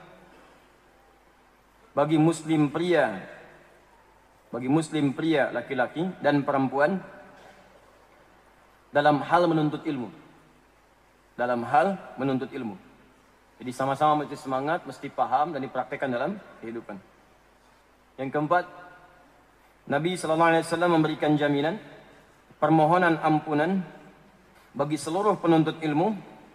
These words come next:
yang belajar dengan benar dari sejak ia berangkat sampai pulang kembali. Baik, yang terakhir, hendaklah para penuntut ilmu mencari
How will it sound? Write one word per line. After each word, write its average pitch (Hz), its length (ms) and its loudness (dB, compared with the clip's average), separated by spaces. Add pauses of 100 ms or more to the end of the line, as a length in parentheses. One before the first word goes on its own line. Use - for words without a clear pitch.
(380)
yang 151 240 0
belajar 160 400 0
dengan 147 240 -2
benar 147 320 0 (800)
dari 160 240 0
sejak 151 400 -4
ia 156 160 0
berangkat 147 640 -2 (600)
sampai 131 320 -6
pulang 135 320 0
kembali. 120 320 -4 (1200)
Baik, 98 160 -8
yang 131 160 -8
terakhir, 160 340 2 (720)
hendaklah 165 480 0
para 151 160 2
penuntut 147 400 -2
ilmu 156 400 -2 (960)
mencari 160 640 -4